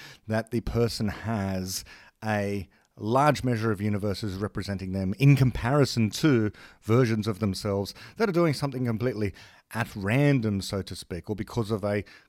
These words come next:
cosmic ray hit, okay? This is not the reason why we choose to do something completely different. The reason why we would choose to do something completely different, something that's out of character, let's say,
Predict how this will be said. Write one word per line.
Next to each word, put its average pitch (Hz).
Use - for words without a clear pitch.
cosmic 104
ray 98
hit, -
okay? -
This 113
is 110
not 113
the 113
reason 104
why 104
we 95
choose 107
to 98
do 101
something 101
completely 95
different. 87
The 117
reason 143
why 131
we 123
would 110
choose 120
to 117
do 107
something 107
completely 95
different, 117
something 113
that's 110
out 110
of 104
character, 123
let's 98
say, 87